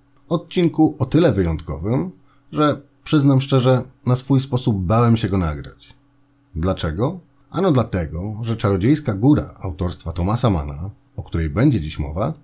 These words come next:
to prawdopodobnie najlepsza książka, jaką dotychczas w swoim trzydziestoośmioletnim życiu przeczytałem.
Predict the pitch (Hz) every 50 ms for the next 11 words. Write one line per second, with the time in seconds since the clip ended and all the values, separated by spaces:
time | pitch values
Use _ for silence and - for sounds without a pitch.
0 | _ _ _ _ _ - 156 - - 165 151 143 135 131 135 135 123 127 123 127
1 | 127 123 123 123 123 123 131 135 135 135 - 90 80 - - 80 78 73 - -
2 | 113 131 147 - - 165 165 - 160 143 117 113 113 - 135 135 - - 117 110
3 | - - - - - 107 98 98 92 - - - 113 101 98 92 - - 87 87
4 | - - 87 82 80 80 82 90 87 82 76 78 67 90 82 - - 90 78 -
5 | - - 101 82 71 65 -